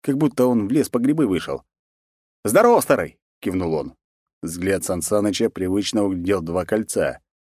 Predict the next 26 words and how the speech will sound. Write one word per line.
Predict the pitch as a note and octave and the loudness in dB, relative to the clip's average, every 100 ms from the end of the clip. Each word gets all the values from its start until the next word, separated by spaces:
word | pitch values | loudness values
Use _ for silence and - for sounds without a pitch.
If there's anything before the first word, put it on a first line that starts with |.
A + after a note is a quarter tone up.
| _ - | _ -4
Белое | C3+ C#3+ C3 A2 | 2 4 4 2
кольцо | G#2 F2+ F#2+ | -2 0 -2
истребителя | E2+ F2 E2+ F2 E2+ | -2 -6 -6 -6 -6
шестого | D#2+ D#2 - E2 | -6 -8 -4 -4
класса | D#2 F#2+ G#2 - A2 _ _ _ _ | -2 -2 -2 -2 -4 _ _ _ _
и | F2+ | 0
родовое | A#2+ B2 C#3 C#3 | 2 2 2 2
кольцо, | D3 C3+ - F#2+ D2 - _ _ _ | 0 -2 -2 -2 -4 -6 _ _ _
герб | F#2 F2 E2 | -2 -2 -4
которого | - E2+ F2+ E2+ | -8 -4 0 0
он | F2 F#2 | 0 0
не | F#2+ | -2
знал. | G2 D2+ B1+ _ _ _ _ _ _ _ _ | -2 -4 -4 _ _ _ _ _ _ _ _
Парень | - D#3 D3 B2+ | 0 4 4 2
совсем | B2+ - D3 B2 | 0 2 2 4
юный, | C3+ E3 C#3 F2+ D#2 C2 _ _ _ - | 2 2 2 0 -4 -8 _ _ _ -4
а | G2 C3+ | 0 0
уже | C3+ C#3+ | 2 0
получил | D3 D#3 C#3+ C#3 C3+ | 0 0 0 2 4
начальный | C3+ - B2+ C3 | 2 2 2 2
класс | A#2 A2+ A#2 | 2 -2 -2
истребителя. | B2 C3 B2+ A#2 A2+ A2+ D#2+ - _ _ _ _ | -6 -2 -2 -2 -2 -2 -2 -4 _ _ _ _
Видимо, | F2+ F2+ F#2 G2+ | -4 -2 0 0
он | F#2+ | -2
совсем | F2 G#2+ - G2+ | -2 -4 -2 0
непрост, | G#2 G#2 F2+ F2 - | 0 -2 -2 -4 -6